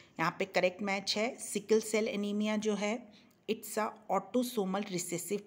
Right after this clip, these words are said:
trait, क्रोमोसोम ग्यारह, जैसा कि दिख रहा है, it is a right। थैलेसीमिया यहाँ पे दे रखा है, तो थैलेसीमिया जो है उसके बारे में हम बात करें,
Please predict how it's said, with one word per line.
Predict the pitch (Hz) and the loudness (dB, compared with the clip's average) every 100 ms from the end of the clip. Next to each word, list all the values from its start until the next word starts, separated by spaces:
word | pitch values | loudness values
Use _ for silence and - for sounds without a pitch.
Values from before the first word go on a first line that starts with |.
| - | -2
trait, | 170 143 - | -2 -2 -6
क्रोमोसोम | 175 175 170 190 185 | -4 -2 -2 -2 0
ग्यारह, | 170 151 170 | 2 2 0
जैसा | 220 175 170 | -2 -4 -4
कि | 170 | -4
दिख | 175 170 | -6 -4
रहा | 185 | -2
है, | 185 | -2
it | 180 | -4
is | 156 | -4
a | 165 156 | -4 -2
right। | 147 147 - - _ _ _ _ _ _ _ _ - - - - - _ - | -2 -2 -4 -14 _ _ _ _ _ _ _ _ -20 -20 -20 -20 -20 _ 0
थैलेसीमिया | 220 220 247 247 247 240 247 | 6 8 6 10 12 12 10
यहाँ | 247 220 - | 6 2 4
पे | 214 | 2
दे | 208 202 | 4 4
रखा | 185 - 190 | 4 2 0
है, | 196 247 | 2 2
तो | 294 - 220 226 226 - - | 2 6 8 6 2 -4 0
थैलेसीमिया | 202 214 247 - 240 233 247 262 | 4 6 4 4 6 6 6 6
जो | 240 202 | 4 2
है | 175 175 160 233 - - - - - | 0 0 0 -2 -6 -18 -18 -18 -8
उसके | 190 - 233 | -8 0 0
बारे | 208 196 208 | 2 0 0
में | 214 233 | -2 -2
हम | 202 196 175 | -2 -2 2
बात | 175 175 | 0 0
करें, | - | -4